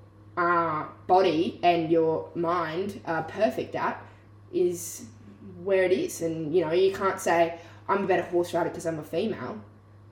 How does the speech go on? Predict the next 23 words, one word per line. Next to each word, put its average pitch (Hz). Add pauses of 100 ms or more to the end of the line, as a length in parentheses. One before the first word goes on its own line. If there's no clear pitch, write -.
Well, 185
no, 170
I'm 170
actually 175
just -
a -
better 156
horse -
rider 143
'cause 160
I'm 160
a 165
better 156
horse -
rider. - (540)
And 175
it -
doesn't -
actually 156
matter 131
about -
my 101
gender, -